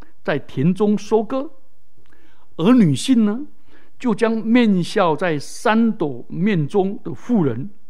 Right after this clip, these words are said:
在喜宴中迎接新郎的十个童女。耶稣讲到他的那个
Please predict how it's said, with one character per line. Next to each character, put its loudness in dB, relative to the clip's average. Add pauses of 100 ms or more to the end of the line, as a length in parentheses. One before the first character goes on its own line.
(920)
在 2
喜 -6
宴 4
中 2
迎 0
接 0
新 0
郎 -2
的 -2
十 -8
个 -2 (420)
童 0
女。 2 (1500)
耶 2
稣 -2 (160)
讲 -2
到 4
他 0
的 -4
那 -2
个 -4